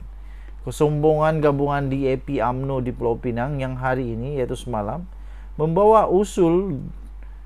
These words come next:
ke Dewan Undangan Negeri Pulau Pinang untuk mengosongkan kerusi empat adun Perikatan Nasional." Mereka kata ini disebabkan empat adun terbabit melompat parti. Tetapi faktanya ialah dua adun Bersatu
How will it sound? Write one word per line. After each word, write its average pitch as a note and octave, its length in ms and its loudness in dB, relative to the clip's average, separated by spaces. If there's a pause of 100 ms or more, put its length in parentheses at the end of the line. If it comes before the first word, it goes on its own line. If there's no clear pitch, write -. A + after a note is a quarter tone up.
(160)
ke D#3 160 6
Dewan E3+ 320 6
Undangan D3+ 320 2
Negeri D3 320 2
Pulau D3+ 240 2
Pinang C3+ 560 -2
untuk C#3+ 560 0
mengosongkan D#3+ 880 -2
kerusi D3 560 0
empat C#3 560 0
adun B2+ 480 -2
Perikatan C3+ 480 -2
Nasional." E3 560 0 (1040)
Mereka F3 320 4
kata G3+ 320 8
ini G3 160 4
disebabkan F3+ 800 4
empat D#3+ 240 4
adun D#3 160 0
terbabit D3 480 2
melompat C#3+ 400 0
parti. B2+ 640 0 (160)
Tetapi C#3 400 0
faktanya C3 560 0
ialah A#2 400 0
dua C3+ 400 2
adun A#2 320 -2
Bersatu G#2+ 560 -6